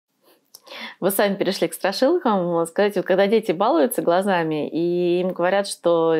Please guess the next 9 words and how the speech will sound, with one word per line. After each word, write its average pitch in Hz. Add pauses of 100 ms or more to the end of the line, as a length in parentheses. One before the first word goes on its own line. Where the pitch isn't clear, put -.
не 170
делай 185
так, 233
т-, -
на 190
всю 208
жизнь 196
косым 175
останешься, 143